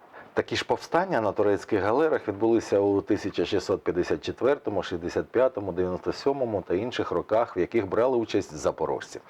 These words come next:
Вони яскраво засвідчили незламність духу і волелюбність козаків, заклали в нашому народі міцні традиції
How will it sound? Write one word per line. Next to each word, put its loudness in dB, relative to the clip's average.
Вони 2
яскраво 2
засвідчили 2
незламність 2
духу 2
і 6
волелюбність 2
козаків, 0
заклали 2
в -4
нашому 0
народі 2
міцні 0
традиції 2